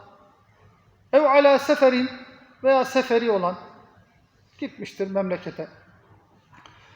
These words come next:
"فَعِدَّةٌ مِنْ اَيَّامٍ اُخَرٍ" Sonraki günlerde tutabilir, tutsun. Fakat burada bir hususu açıklayalım.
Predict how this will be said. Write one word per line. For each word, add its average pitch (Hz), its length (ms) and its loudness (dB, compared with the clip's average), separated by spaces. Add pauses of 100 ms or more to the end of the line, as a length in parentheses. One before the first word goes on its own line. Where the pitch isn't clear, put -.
(120)
"فَعِدَّةٌ 247 440 -2
مِنْ 240 340 -4
اَيَّامٍ 220 540 -2
اُخَرٍ" 254 220 -2 (960)
Sonraki 269 640 2
günlerde 226 420 0
tutabilir, 175 440 -2 (140)
tutsun. - 320 -10 (1200)
Fakat 233 360 -2
burada 233 420 -2 (760)
bir 226 100 -8
hususu 214 540 -12
açıklayalım. 202 560 -4